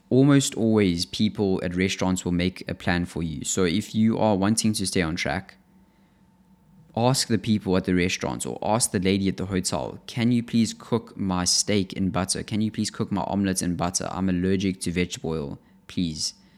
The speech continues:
Almost always they will make a plan for you. So I like this because it also flexes this, um, this,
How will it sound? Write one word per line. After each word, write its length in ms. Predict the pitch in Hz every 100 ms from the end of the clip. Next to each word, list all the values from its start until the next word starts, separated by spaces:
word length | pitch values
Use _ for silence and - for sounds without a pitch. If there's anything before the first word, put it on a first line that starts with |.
| _ _ _ _ _
Almost 580 | - 127 127 123 120 - _ -
always 640 | 113 113 101 90 85 82
they 260 | - 87 95
will 260 | 90 92 87
make 440 | 90 90 92 -
a 80 | -
plan 320 | - 92 87
for 140 | 85 87
you. 320 | 82 80 71 - _ _ _ _ _
So 600 | - - 110 101 101 101 95 - _ _ _ _ _ _ _ _
I 80 | 113
like 320 | 110 110 120
this 220 | - 107 -
because 400 | - - 110 95
it 80 | -
also 540 | 113 107 117 110 104
flexes 1040 | 98 - 117 110 - - 104 98 92 - - _ _ -
this, 460 | 104 95 - - -
um, 600 | 90 92 92 90 90 85 - -
this, 220 | 98